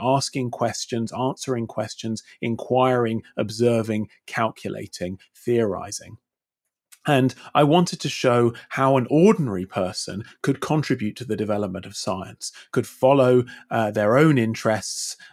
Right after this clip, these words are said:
uh, and how their scientific mindset, how their questions that they asked about nature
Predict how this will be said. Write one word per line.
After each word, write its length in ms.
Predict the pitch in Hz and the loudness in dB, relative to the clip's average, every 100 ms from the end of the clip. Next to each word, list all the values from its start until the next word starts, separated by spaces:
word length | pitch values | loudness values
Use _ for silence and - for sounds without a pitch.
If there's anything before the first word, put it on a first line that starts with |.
| - | -4
uh, 200 | 107 101 | -2 -2
and 220 | 113 110 | -4 -4
how 540 | 107 131 135 131 127 120 _ _ | -4 0 2 4 2 0 _ _
their 640 | 120 117 113 113 101 - - | 2 4 2 2 -2 -6 -8
scientific 640 | - 135 135 127 127 - | -2 2 2 0 -2 -2
mindset, 460 | 123 147 143 - 131 | 0 0 0 0 -2
how 160 | 117 | -2
their 160 | 113 107 | -2 -4
questions 580 | - 147 139 - 147 120 | -2 0 0 -2 -6 -6
that 140 | - | -8
they 100 | 101 | -6
asked 400 | 117 139 131 - | -2 0 -2 -6
about 300 | 104 104 101 | -8 -8 -8
nature 480 | 107 101 - 107 98 | -8 -8 -8 -4 -4